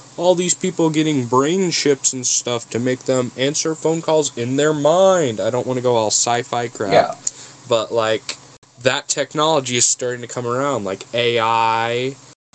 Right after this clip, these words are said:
Speaker 1: like, intelligent A I that can answer questions and, like, all this, you know what I'm saying?
Speaker 2: Yeah, yeah, yeah.
Speaker 1: All this advancements in technology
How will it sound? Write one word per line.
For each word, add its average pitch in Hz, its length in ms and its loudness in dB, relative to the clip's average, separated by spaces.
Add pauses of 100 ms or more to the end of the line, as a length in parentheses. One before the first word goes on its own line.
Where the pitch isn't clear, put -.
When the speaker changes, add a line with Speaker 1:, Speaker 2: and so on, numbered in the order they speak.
(100)
Speaker 1:
like, 90 200 -8
intelligent 135 680 -4 (180)
A 110 240 2
I 92 460 -4 (320)
that 113 200 -4
can 107 540 -6 (720)
answer 120 380 -2
questions 127 1040 -4
and, 107 640 -6 (420)
like, 95 180 -10 (520)
all 117 220 2
this, 120 440 0
you 247 120 0
know 185 100 2
what 120 100 2
I'm 107 120 -4
saying? 156 340 4
Speaker 2:
Yeah, 160 160 6
yeah, 120 60 0
yeah. 110 240 -4 (680)
Speaker 1:
All 123 200 2
this - 840 0 (120)
advancements 135 640 -2
in 135 80 -8
technology 123 840 -2